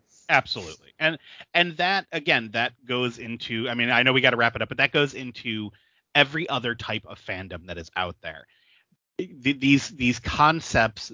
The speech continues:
that, you know, a, a medium can only have one type of fandom is absurd. The amount of video games that are out there is insane.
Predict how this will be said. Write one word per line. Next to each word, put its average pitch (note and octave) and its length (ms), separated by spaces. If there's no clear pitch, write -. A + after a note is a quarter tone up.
that, G#2 320
you A#2 120
know, G2 360
a, A2 400
a - 20
medium B2+ 800
can A2+ 200
only A#2 340
have G#2 400
one G2+ 400
type G#2 260
of F2+ 80
fandom F2+ 420
is F2+ 180
absurd. D#2+ 480
The C#3+ 100
amount E3 340
of D3+ 160
video C3+ 440
games F#2+ 500
that F#2+ 240
are G#2+ 160
out G2 240
there D#2+ 380
is B2+ 380
insane. G2 920